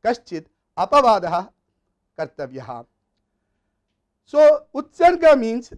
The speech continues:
general rule, apavada means exceptional rule. So by a set of general and exceptional rules, we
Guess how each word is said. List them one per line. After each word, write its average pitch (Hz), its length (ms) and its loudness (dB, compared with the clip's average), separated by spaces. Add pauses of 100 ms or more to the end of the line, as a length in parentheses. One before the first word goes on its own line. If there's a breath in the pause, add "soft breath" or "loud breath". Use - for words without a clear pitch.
(140)
general 226 500 0
rule, 170 280 -8 (880)
apavada 247 640 2
means 294 320 -14 (400)
exceptional 233 760 -6
rule. 139 220 -16 (1600)
So 269 420 2 (100)
by 220 160 0
a 254 260 -2
set 311 460 -4
of 294 160 -2 (320)
general 254 600 -4 (120)
and 220 200 -12
exceptional 196 720 -10
rules, 208 340 -10 (280)
we 320 260 -8